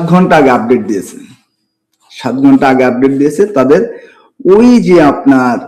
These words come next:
কি বলে, টাঙ্গাইল মেডিকেল রিলেটেড কোনো তথ্য কিন্তু তাদের এখানে নাই। চোদ্দ ঘন্টা, এই যে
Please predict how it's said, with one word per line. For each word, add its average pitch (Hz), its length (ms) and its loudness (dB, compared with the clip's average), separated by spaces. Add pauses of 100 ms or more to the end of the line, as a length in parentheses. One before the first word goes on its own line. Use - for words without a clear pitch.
(760)
কি 139 60 0 (100)
বলে, 85 200 -6 (1300)
টাঙ্গাইল 175 400 2 (140)
মেডিকেল 165 380 2 (100)
রিলেটেড 156 440 2 (360)
কোনো 185 180 -4 (160)
তথ্য 160 220 -4 (140)
কিন্তু 175 160 -6 (100)
তাদের 131 240 0
এখানে 147 240 -4 (320)
নাই। 80 160 -10 (460)
চোদ্দ 131 220 -2 (160)
ঘন্টা, 120 300 -6 (1300)
এই 110 80 -10
যে 107 80 -6